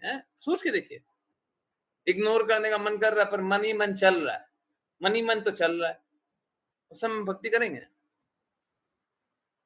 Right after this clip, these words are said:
भगवान के बारे में सोचेंगे, प्रेम के बारे में सोचेंगे? बताइए, जब बदला हृदय में आ रहा है, सोचेंगे? सच बताइए, हैं?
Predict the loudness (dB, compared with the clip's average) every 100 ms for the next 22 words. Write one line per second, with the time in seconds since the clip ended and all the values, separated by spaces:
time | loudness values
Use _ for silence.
0 | _ _ -10 2 4 6 4 2 2 -2
1 | 0 0 2 2 4 4 4 2 -4 -4
2 | -2 -2 -4 -8 _ _ _ _ _ _
3 | _ _ _ -6 2 2 2 -6 -18 _
4 | -4 -4 -8 -10 -2 2 6 6 4 0
5 | -2 -2 -2 -2 -4 -10 -16 _ -4 0
6 | 0 -2 -8 _ -2 -2 0 -4 -8 -12
7 | _ _ _ _ _ _ _ _ _ _
8 | _ _ _ _ _ -2 0